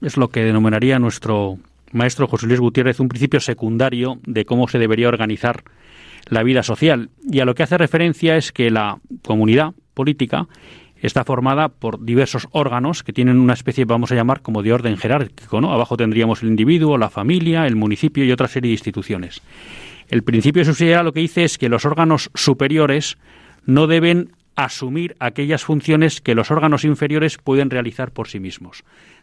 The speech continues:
De tal manera que con eso lo que evitamos es que la sociedad se esclerotice y si respetamos el principio de subsidiariedad lo que permitimos es que todas las instituciones sean sanas y puedan buscar por sí mismas sus fines.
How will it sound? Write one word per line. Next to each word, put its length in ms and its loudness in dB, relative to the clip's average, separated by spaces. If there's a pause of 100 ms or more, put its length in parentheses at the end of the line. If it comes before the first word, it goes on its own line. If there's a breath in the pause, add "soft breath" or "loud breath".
De 100 -10
tal 160 -2
manera 280 0
que 100 -4
con 160 -4
eso 160 -4
lo 80 -2
que 100 -6
evitamos 460 -4
es 180 -6
que 140 -12
la 140 -10
sociedad 400 -8
se 120 -10
esclerotice 800 -12 (600 soft breath)
y 80 -10
si 120 -10
respetamos 540 -6
el 120 -4
principio 380 -6
de 60 -6
subsidiariedad 300 -2
lo 100 -2
que 80 -8
permitimos 560 -8
es 140 -16
que 100 -8
todas 360 -4
las 340 -4 (440 soft breath)
instituciones 840 -4
sean 400 -2
sanas 480 -4
y 80 -12
puedan 280 -6
buscar 420 -6
por 160 -10
sí 120 -14
mismas 540 -12
sus 240 -18
fines. 440 -20